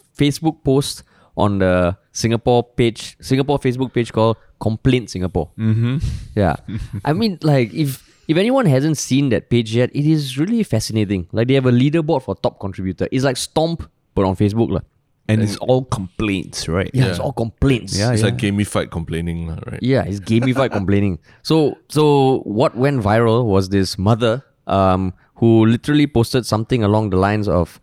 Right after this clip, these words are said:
Speaker 1: how she had to wait outside the camp of her N S F son
Speaker 2: Mm.
Speaker 1: for more than two hours, uh,
Speaker 2: Mm.
Speaker 1: to book out lah. Um,
Speaker 2: Mm.
Speaker 1: and it was after their milestone parade,
Speaker 3: Mm.
Speaker 1: which is something I also need to clarify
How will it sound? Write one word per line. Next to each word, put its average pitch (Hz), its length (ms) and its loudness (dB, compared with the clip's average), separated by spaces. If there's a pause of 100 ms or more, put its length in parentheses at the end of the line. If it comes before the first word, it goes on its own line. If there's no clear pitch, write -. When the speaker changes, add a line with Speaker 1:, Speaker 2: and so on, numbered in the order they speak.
(140)
Speaker 1:
how 117 140 2
she 117 200 0
had 101 140 0
to 101 80 -4
wait 101 380 0
outside 107 400 -2
the 90 80 -4
camp 117 360 -4
of 92 280 0
her 90 340 2 (200)
N 117 120 0
S 113 180 0
F 117 100 0
son 101 420 -2
Speaker 2:
Mm. 98 320 2
Speaker 1:
for 104 80 2
more 135 180 4
than 98 220 -2
two 143 180 4
hours, 104 500 0 (260)
uh, 90 260 4
Speaker 2:
Mm. 87 80 -4
Speaker 1:
to 101 60 0
book 104 260 0
out 82 100 2
lah. 85 120 -2 (500)
Um, 87 360 2
Speaker 2:
Mm. - 100 -10
Speaker 1:
and 98 320 0
it 113 180 2
was 113 300 2
after 139 320 -2
their 104 180 2
milestone 110 560 0
parade, 87 260 -2 (220)
Speaker 3:
Mm. 90 260 -6
Speaker 1:
which 156 200 2
is 151 80 -4
something 180 260 0
I 113 80 -2
also 151 220 2
need 151 140 2
to 98 60 0
clarify 117 540 2